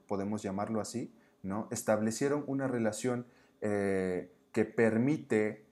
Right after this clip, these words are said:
perpetuar, ¿no? El, los ciclos de restauración de la tierra, ¿no? Ciclos, eh, que no son románticos para nada, o sea, lo vuelvo a decir, creo que hay un proceso de mucho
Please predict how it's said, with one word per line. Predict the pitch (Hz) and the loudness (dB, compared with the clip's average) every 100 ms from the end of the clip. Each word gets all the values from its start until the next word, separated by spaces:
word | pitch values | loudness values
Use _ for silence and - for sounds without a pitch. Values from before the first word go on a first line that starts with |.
| - | 0
perpetuar, | 104 101 104 - 117 117 117 - - | 0 0 -2 0 4 6 6 0 -10
¿no? | 92 92 110 - | -6 -6 -6 -6
El, | 101 92 87 - | 0 0 0 -2
los | 101 95 92 | 0 0 0
ciclos | - 131 131 107 113 - - _ - | 0 -2 0 0 0 -4 -14 _ -6
de | 90 | -4
restauración | 90 - 90 92 110 131 | -4 -2 -2 0 -2 -2
de | |
la | 135 - | 0 0
tierra, | 123 110 110 | 0 0 -2
¿no? | 95 90 | -6 -12
Ciclos, | - 104 107 101 98 - _ _ - | -8 -6 -2 -4 -4 -12 _ _ -4
eh, | 95 90 82 | -2 0 -2
que | - 110 | 0 2
no | 110 | 4
son | 123 139 131 127 | 2 2 0 2
románticos | 110 104 107 120 120 113 110 | 2 4 4 2 0 -2 -4
para | - 92 | -2 -2
nada, | 87 101 135 | 0 -2 -4
o | 98 | -10
sea, | - 90 85 - _ _ _ _ _ - | -4 -2 -2 -4 _ _ _ _ _ -8
lo | 98 | -4
vuelvo | 95 101 107 | 0 2 2
a | |
decir, | 101 - 127 - | 2 0 -2 -2
creo | 107 101 | -4 -4
que | - 107 - | -2 -2 -2
hay | 101 | -2
un | 104 107 | -2 -2
proceso | 107 98 - 117 117 101 - - _ - | -2 -2 0 -2 -2 -6 -8 -20 _ -6
de | 92 | -4
mucho | 92 110 110 120 110 | 0 -2 -2 -2 -2